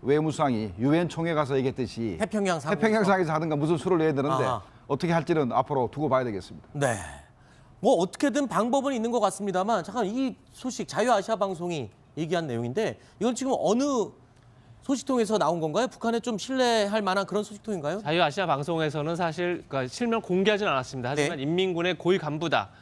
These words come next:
Speaker 2: 네.
Speaker 3: 그리고 굉장히 높은 지위에 있다. 이렇게 밝히면서
Speaker 2: 네.
Speaker 3: 지금 나온 것처럼 어, 마지막 칠 차 핵실험,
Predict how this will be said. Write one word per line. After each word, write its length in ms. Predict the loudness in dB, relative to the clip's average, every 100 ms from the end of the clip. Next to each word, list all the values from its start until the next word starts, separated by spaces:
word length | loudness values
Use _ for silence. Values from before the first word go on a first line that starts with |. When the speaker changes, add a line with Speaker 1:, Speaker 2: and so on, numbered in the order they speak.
| -4
Speaker 2:
네. 140 | -2
Speaker 3:
그리고 220 | -2 -2
굉장히 440 | -2 -2 0 0 0
높은 340 | -2 0 0
지위에 220 | 2 2 0
있다. 140 | 0
이렇게 280 | -2 -4 -2
밝히면서 680 | -4 -4 -6 -4 -2 -2 2
Speaker 2:
네. 240 | 2 0
Speaker 3:
지금 160 | -4 0
나온 320 | 2 2 0
것처럼 520 | -2 -2 -2 -2 -2 -6 -20 -20 -20 -12
어, 120 | -6
마지막 640 | 2 2 2 -2 0 0 -2
칠 200 | -6 -6
차 180 | -2 -2
핵실험, 500 | -2 -4 0 0